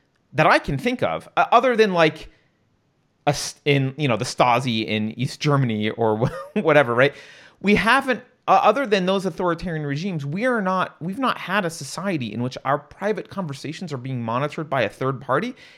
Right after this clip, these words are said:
and that third party is telling us what we can and can't say and manipulating us. And it, the whole thing just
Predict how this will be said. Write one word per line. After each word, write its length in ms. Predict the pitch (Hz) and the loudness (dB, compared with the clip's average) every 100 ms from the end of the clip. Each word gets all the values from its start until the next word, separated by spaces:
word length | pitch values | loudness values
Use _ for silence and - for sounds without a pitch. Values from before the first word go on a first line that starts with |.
| - | -6
and 200 | 147 143 | -2 2
that 240 | 160 180 - | 4 2 0
third 240 | 175 156 | -4 -4
party 380 | - 165 156 135 104 | -2 0 0 -2 -2
is 380 | 113 110 113 - _ | -2 -2 -8 -16 _
telling 220 | 160 147 | -4 -4
us 100 | 131 | -4
what 100 | 123 | -6
we 60 | 110 | -6
can 320 | 147 139 127 | -2 0 -2
and 80 | 110 | -2
can't 240 | 131 104 | -4 -4
say 240 | - 120 | 0 0
and 100 | 110 | 0
manipulating 520 | 101 131 135 117 95 95 | 0 -2 0 -2 -2 -6
us. 200 | - - - - - - | -10 -14 -20 -20 -20 -2
And 280 | 143 135 131 - | 2 2 0 0
it, 280 | 165 165 147 | -2 -2 0
the 100 | 165 | 2
whole 300 | 175 226 240 | 6 4 4
thing 360 | - 208 185 | 2 2 2
just 340 | 156 151 143 | 2 2 2